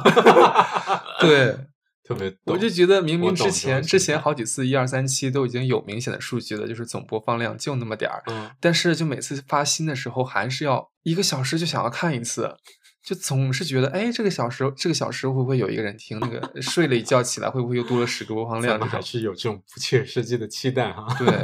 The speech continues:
Speaker 1: 会突然觉得一下子就是被发现了，
Speaker 2: 嗯。
Speaker 1: 你知道吗？
Speaker 2: 嗯。
Speaker 1: 然后就带大家都来关注，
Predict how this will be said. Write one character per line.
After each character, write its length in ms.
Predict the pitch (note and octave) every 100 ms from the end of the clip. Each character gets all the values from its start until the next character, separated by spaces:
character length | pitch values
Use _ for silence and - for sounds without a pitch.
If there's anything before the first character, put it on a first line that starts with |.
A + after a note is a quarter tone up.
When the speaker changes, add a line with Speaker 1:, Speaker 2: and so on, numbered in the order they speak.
| F#3
Speaker 1:
会 80 | E3+
突 200 | - G3+
然 140 | G3
觉 140 | F3 B2+
得 240 | C#3 - -
一 160 | -
下 320 | C#3+ - F#3 D#3+
子 180 | B2+
就 160 | A#2 D#3
是 160 | C#3+ C3
被 160 | D3+
发 220 | D3 D#3+
现 260 | F3+ G#3+ G3
了， 240 | C3 G2 -
Speaker 2:
嗯。 60 | A#2+
Speaker 1:
你 40 |
知 80 | A2+
道 160 | A#2+ A#2+
吗？ 220 | A#2+ B2 _ -
Speaker 2:
嗯。 160 | A#2+ -
Speaker 1:
然 100 | C#3
后 60 | C#3
就 80 | D#3+
带 120 | D3+
大 200 | C#3 D3
家 200 | C3+ C#3
都 140 | C#3+
来 160 | D3 C3
关 300 | C3 C#3+ D3
注， 400 | D3 C3+ B2